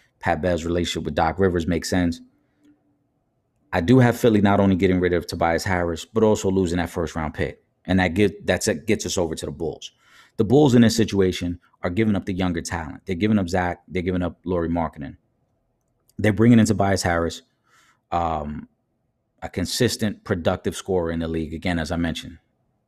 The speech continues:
averaging nineteen last year. They bring in Spencer Dinwiddie. They bring in Jarrett Allen. And then, of course, they get that first round pick from Philly. Now, I really like this move for the Bulls because there's been some turmoil there. Lauri Markkanen has expressed frustration and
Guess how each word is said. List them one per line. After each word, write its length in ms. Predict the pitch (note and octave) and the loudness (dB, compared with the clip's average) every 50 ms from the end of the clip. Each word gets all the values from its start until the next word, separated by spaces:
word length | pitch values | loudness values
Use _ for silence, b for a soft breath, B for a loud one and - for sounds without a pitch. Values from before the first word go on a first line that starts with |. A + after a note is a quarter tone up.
| _ _ - | _ _ -2
averaging 320 | E2 E2+ E2 D#2+ E2+ E2+ | -2 0 0 0 -2 -2
nineteen 400 | E2+ E2+ F2 E2 - - F#2 E2 | 0 0 -2 -2 -4 -4 -4 -2
last 300 | D#2 D2+ D2+ D2 C#2+ - | -2 -2 -2 -4 -4 -6
year. 200 | - D#2 C#2+ D2 - b b b b b b b b b _ | -6 -6 -6 -8 -10 b b b b b b b b b _
They 100 | - F#2 | -4 -2
bring 220 | E2+ G2 G#2 G#2+ | 0 2 2 2
in 80 | G2+ F#2 | 2 2
Spencer 340 | - - G#2 G2 F2+ G#2 F#2+ | 0 0 0 0 0 0 -2
Dinwiddie. 540 | E2+ F#2 F2 E2+ D#2+ E2 D#2+ E2 E2 E2 - - | 0 0 0 0 0 -2 -2 -2 -4 -6 -6 -4
They 80 | F2+ F2+ | -4 -2
bring 220 | - F#2+ F#2+ F#2+ | 0 0 0 2
in 100 | F#2 F2 | 2 2
Jarrett 260 | F2 F2 F2 F2 E2+ | 2 2 2 2 0
Allen. 460 | E2 D#2 D2+ D2+ D2+ D2 D2 D2+ - - | 0 0 -2 -2 -4 -6 -8 -10 -12 -6
And 140 | - E2+ F2 | -4 -2 -2
then, 60 | E2 | -2
of 80 | D#2+ - | -4 -4
course, 240 | - F2+ E2 - - | -4 -2 -2 -2 -4
they 80 | E2+ | -4
get 140 | D#2 E2 - | -6 -6 -6
that 120 | E2 D2+ | -6 -8
first 240 | - - E2 D#2+ - | -6 -6 -6 -6 -6
round 140 | D#2 D2+ D2 | -8 -8 -6
pick 160 | - D#2 D2+ | -6 -8 -8
from 100 | - D#2 | -8 -10
Philly. 300 | D2 - E2+ D2+ - - _ _ B B B B B B B - | -8 -6 -6 -6 -8 -10 _ _ B B B B B B B -4
Now, 140 | G#2 G#2 G#2 | -2 0 2
I 60 | G2 | 4
really 200 | G#2+ D3+ E3+ E3 | 4 6 6 6
like 180 | D3+ B2+ G#2+ | 6 6 4
this 160 | - A#2 F#2+ G#2+ | 2 2 4 4
move 160 | A2 G#2 - | 4 4 2
for 80 | - | 0
the 60 | F#2+ F2 | -4 -4
Bulls 280 | D#2+ F2+ F2+ F2 E2+ | -2 -4 -4 -4 -4
because 280 | E2 F#2 E2+ - F#2+ F#2+ | -6 -6 -6 -4 0 0
there's 160 | G#2 A2 G#2+ | 0 0 2
been 100 | G#2+ G#2 | 0 -2
some 180 | F#2 - F#2 F2 | -2 -2 -4 -4
turmoil 520 | - G2 F#2+ F2 D#2+ D#2 D2 D2+ D#2 D2+ | -4 -2 -2 -2 -2 -4 -6 -8 -10 -10
there. 220 | - C2 - - _ _ _ _ _ _ _ _ _ _ - | -12 -14 -16 -16 _ _ _ _ _ _ _ _ _ _ -2
Lauri 200 | F#2+ G2 F#2 F2+ | 0 0 0 0
Markkanen 440 | F#2 F#2 G2 G2 - G2+ G2+ G2 F#2+ | 0 0 -2 -2 -4 -2 -2 0 0
has 160 | F2+ F2 F2+ | 0 -2 -4
expressed 360 | F2 - - - F#2 F2 - | -6 -8 -4 -4 -4 -4 -2
frustration 720 | - F#2+ E2 - - F#2+ F#2 F#2 F2+ - F#2 F#2 F#2 F2 | -4 -6 -6 -4 -2 -2 -2 -2 -2 -4 -4 -4 -4 -4
and 180 | D#2+ D2+ D2+ - | -4 -6 -8 -12